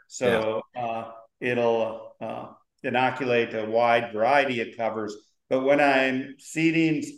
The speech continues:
Speaker 1: a legume that I haven't had on the farm or on that particular field,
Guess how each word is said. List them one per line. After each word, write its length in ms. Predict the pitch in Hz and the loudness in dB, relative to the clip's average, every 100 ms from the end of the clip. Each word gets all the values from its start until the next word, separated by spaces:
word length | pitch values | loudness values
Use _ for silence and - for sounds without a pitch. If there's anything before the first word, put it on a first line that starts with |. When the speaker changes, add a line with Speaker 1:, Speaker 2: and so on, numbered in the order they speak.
| _ | _
Speaker 1:
a 480 | 139 123 117 110 - _ _ _ _ _ _ | -2 -2 -2 -4 -10 _ _ _ _ _ _
legume 580 | 127 143 147 143 147 143 | 6 6 8 4 0 2
that 140 | 123 | 2
I 100 | 117 | 4
haven't 400 | 113 123 135 139 | 4 4 2 2
had 360 | 123 127 127 131 | 0 2 2 2
on 240 | 123 120 | 0 -4
the 400 | 117 117 110 113 - | -2 -2 -2 -6 -2
farm 320 | 135 139 139 | 2 2 2
or 120 | 117 | 0
on 140 | 113 113 | 0 0
that 260 | 120 123 | -2 -4
particular 520 | 127 123 135 131 123 123 | -8 -8 -6 -4 -4 -6
field, 440 | 135 127 127 - | -4 -2 -2 -4